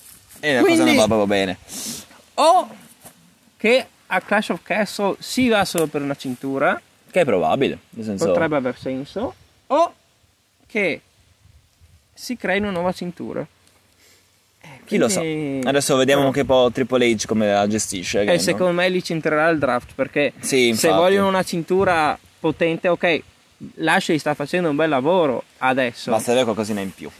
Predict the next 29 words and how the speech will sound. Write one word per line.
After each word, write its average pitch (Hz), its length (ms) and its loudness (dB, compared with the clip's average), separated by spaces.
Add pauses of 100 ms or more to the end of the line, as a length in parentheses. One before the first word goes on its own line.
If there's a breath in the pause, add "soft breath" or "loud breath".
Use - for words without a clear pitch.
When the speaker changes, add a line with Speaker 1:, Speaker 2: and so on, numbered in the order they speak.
(120)
Speaker 2:
Ma 135 260 0
Speaker 1:
Eh. - 20 0
Speaker 2:
serve 180 400 2
un 147 180 0
titolo 160 340 0
mondiale, 143 640 0
cioè, 135 240 -2 (140)
bravo 180 460 2
Lashley, 143 500 2
per 131 100 0
l'amor 151 240 0
di 151 80 -4
Dio, 147 340 0 (180)
ma 127 240 -4
serve 151 280 0
il 135 120 -2
titolo 151 280 -4
mondiale. 135 420 0
Speaker 1:
Il 143 60 4
titolo 143 160 2
mondiale 139 320 4
serve 123 220 2
per 101 140 0
quello, 117 340 2
per 98 280 0 (140)
Speaker 2:
Quindi, 185 300 0
secondo 175 260 -4
me, 160 180 0 (360)
se - 540 0